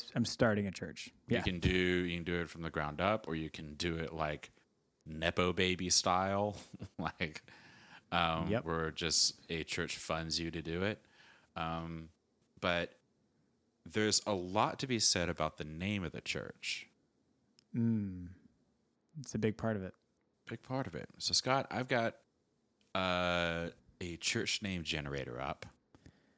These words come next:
Speaker 2: and
Speaker 1: Oh,
Speaker 2: I just
Speaker 1: boy.
Speaker 2: want to discuss, um, what these types of churches are. Give me the vibe of them.
Speaker 1: Okay.
Speaker 2: Okay.
Speaker 1: I can, I'm a chief vibe officer in my other life, so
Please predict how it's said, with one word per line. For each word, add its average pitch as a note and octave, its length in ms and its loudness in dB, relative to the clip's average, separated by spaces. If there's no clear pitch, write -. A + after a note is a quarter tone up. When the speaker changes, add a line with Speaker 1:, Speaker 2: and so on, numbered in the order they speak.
Speaker 2:
and G#2+ 160 2
Speaker 1:
Oh, - 100 -2
Speaker 2:
I A#2+ 140 6
just B2+ 260 2
Speaker 1:
boy. A2 80 -4
Speaker 2:
want G2+ 300 0
to G#2 100 -2
discuss, E2+ 920 2
um, D#2 640 -4
what F2 300 -2
these F2 580 -2
types - 340 -6
of D#2 120 -12
churches - 540 -8
are. D#2 180 -6
Give E2+ 160 -12
me G2 80 -12
the F2+ 100 -12
vibe D2+ 320 -8
of - 100 -20
them. - 80 -20
Speaker 1:
Okay. E3 200 2
Speaker 2:
Okay. F#2 240 0
Speaker 1:
I C3+ 120 4
can, - 200 0
I'm E3+ 180 8
a D#3 120 8
chief F3+ 340 4
vibe D3 260 6
officer A2 340 2
in G#2+ 60 0
my G#2+ 120 2
other G#2+ 180 2
life, G2+ 320 0
so G2 340 -6